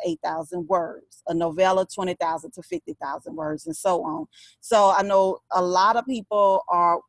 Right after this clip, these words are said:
either interested in novel writing, which is fifty to a hundred and ten thousand words, um, or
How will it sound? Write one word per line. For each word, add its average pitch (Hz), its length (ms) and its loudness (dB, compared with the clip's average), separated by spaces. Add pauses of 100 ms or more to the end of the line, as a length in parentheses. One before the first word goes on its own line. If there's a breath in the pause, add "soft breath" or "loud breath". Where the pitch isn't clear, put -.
(300)
either 180 300 2
interested 180 440 -6
in 165 320 -2
novel 202 380 2
writing, 214 400 0
which 180 220 -4
is 160 140 -14
fifty 208 480 -4
to 185 120 -2
a 175 60 -2
hundred 180 280 -6
and 160 100 -6
ten 196 220 -12
thousand 202 440 -2
words, 196 580 0 (460 soft breath)
um, 185 540 4
or 180 1120 2